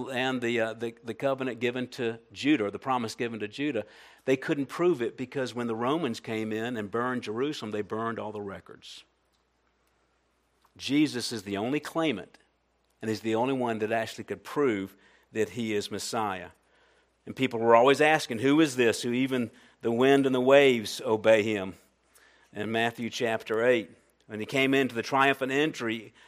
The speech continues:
uh, people called, called out, "Hosanna to the Son of David." And people asked, the leaders asked, "Who is this?" On his trial, the high priest of the Jews asked, "Are you the Christ?" And the Roman procurator Pontius Pilate asked,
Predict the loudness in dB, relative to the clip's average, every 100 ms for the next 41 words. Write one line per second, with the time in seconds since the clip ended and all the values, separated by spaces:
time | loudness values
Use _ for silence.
0 | -20 -4 -2 0 -4 -4 4 6 6 2
1 | -6 -12 0 6 8 8 6 6 4 4
2 | 4 2 -2 -6 -2 -2 2 4 6 6
3 | 2 -2 -4 -4 -4 0 4 4 4 2
4 | -4 -4 0 2 2 4 2 2 -2 -4
5 | 2 4 2 0 0 0 -6 -12 -20 -20
6 | -20 -20 _ _ _ _ -4 0 0 0
7 | 8 10 10 8 6 4 4 2 2 0
8 | -6 -8 -2 0 2 4 4 4 -4 4
9 | 6 6 4 2 0 2 4 6 4 0
10 | -6 0 2 2 0 0 0 2 4 4
11 | 2 -2 -2 -6 0 4 4 4 2 0